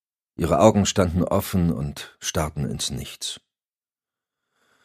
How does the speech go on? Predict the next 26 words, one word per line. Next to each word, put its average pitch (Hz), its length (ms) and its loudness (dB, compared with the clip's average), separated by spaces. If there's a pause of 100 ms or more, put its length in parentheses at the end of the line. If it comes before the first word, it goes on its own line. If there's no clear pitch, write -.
(260)
Als - 320 0
Dave 113 320 4
ins 92 180 2
Schlafzimmer 90 640 2
kam 85 400 -2
und 85 120 0
sie 76 200 -4
so 76 240 -2
daliegen 71 540 -2
sah, 69 420 -2 (580)
verstand 95 380 0
er 85 140 4
auf - 180 -4
Anhieb, 76 540 -2
dass 65 180 -4
seine 69 200 -4
Mutter 71 280 -4
nicht 64 240 -6
mehr 62 140 -4
lebte. 57 440 -14 (840)
Wie 95 120 -2
eine 95 160 2
Puppe - 420 -4
lag 71 260 -4
sie - 180 -6
da, 76 440 -10